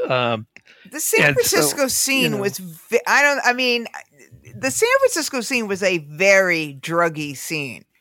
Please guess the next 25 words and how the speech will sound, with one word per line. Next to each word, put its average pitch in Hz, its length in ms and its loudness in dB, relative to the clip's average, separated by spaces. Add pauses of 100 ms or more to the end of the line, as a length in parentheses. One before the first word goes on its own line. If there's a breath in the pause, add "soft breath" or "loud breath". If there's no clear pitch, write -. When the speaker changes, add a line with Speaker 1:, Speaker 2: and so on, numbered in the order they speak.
(200)
Speaker 2:
I 175 100 4
mean, 185 220 -2
it 240 180 2
was 208 160 4
Speaker 1:
Yeah. 185 80 -2
Speaker 2:
a 185 80 0
very, 180 960 0
I 185 80 2
mean, 208 140 2
I'm 233 100 2
not 254 180 2
trying 226 200 4
to, 185 40 0
I 185 120 -2
mean, 202 160 -2
I 208 140 2
was 208 260 -10
involved 196 500 -2
in 127 100 -6
it. 120 200 -12
You 202 100 0
know, 190 160 2
<laughs> - 20 2
it 226 140 6
was, 247 200 2